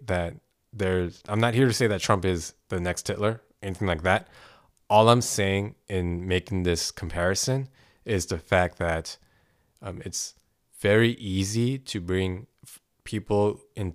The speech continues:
desperate situations to make moral and ethical compromises. I actually talk about this in one of my earlier, uh, podcast episodes called, uh, I Hope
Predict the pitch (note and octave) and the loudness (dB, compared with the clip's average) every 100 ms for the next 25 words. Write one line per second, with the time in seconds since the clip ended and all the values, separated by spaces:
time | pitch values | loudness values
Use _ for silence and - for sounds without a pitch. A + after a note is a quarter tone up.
0 | - F2+ - F#2+ - G2 E2+ F#2+ E2 E2+ | -4 -4 -2 -6 -6 -6 -4 -4 -2 -2
1 | - A#2 A#2 B2 - - - F#2 F2 D#2+ | -2 -2 -4 -6 -10 -6 -2 0 -2 -2
2 | F2 F2+ - - F2+ F#2+ F#2+ F#2 G2 - | -2 -2 -4 -2 2 4 6 4 0 -12
3 | _ - - G2 F2+ F2 - E2+ F2 - | _ -20 -14 -14 -10 -10 -8 -8 -8 -4
4 | F2+ E2 E2 D#2 E2+ - - - - A2 | -2 -2 -6 -8 -10 -12 -14 -16 -8 -2
5 | B2+ F3 C3+ A#2+ G#2 F#2 E2+ F2 E2+ F2 | 2 2 4 4 6 2 2 -4 -2 0
6 | F2+ F2 E2+ F#2 F2+ F2 E2+ E2 - - | 2 2 0 0 2 2 2 0 -8 -20
7 | - - - E2 F2+ F2 - E2+ - E2+ | -20 -12 -10 -4 -2 -2 -2 -6 -4 -4
8 | E2 - F#2 F2+ - - E2 D#2+ D#2 D#2+ | -4 -2 -2 -2 -8 -6 -6 -4 -8 -10
9 | - _ - E2+ F2 F2 - | -16 _ -6 -2 0 0 -2